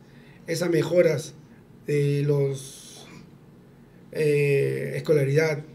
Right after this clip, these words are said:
así, eh, lo que es fallecimiento, quinquenios, ¿no? Lo que es el, el pago del comedor,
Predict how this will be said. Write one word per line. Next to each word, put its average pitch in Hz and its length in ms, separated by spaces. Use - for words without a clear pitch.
así, 151 280
eh, 139 720
lo 139 220
que 147 180
es 156 80
fallecimiento, 147 1000
quinquenios, 156 920
¿no? 196 320
Lo 147 200
que 160 120
es 175 120
el, 143 680
el 151 100
pago 160 220
del 170 120
comedor, 165 640